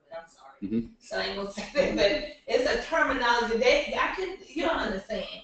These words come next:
Speaker 1: Yeah, I did, if I did that, they just go right behind my back and take the whole thing 'cause I don't know enough about it.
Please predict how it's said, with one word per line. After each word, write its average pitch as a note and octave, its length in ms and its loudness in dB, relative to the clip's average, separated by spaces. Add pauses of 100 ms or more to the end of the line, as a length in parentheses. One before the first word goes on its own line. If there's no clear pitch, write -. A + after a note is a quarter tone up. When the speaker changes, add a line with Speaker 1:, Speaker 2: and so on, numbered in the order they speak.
(480)
Speaker 1:
Yeah, - 240 0
I F#4+ 80 -2
did, C4+ 220 4
if - 60 -2
I E4+ 240 2
did - 280 -2
that, D#4+ 380 6
they - 220 8
just C#4 120 -6
go C#4 120 4
right C4+ 240 2
behind A#3+ 300 2
my G3+ 160 -2
back A#3 200 0
and - 80 -10
take C4 180 -6
the A3 80 0
whole A3+ 100 2
thing E4 180 2
'cause D4 140 -2
I D#4 100 0
don't D4 200 0
know B3 220 2
enough G#3+ 280 -2
about - 280 2
it. - 40 -6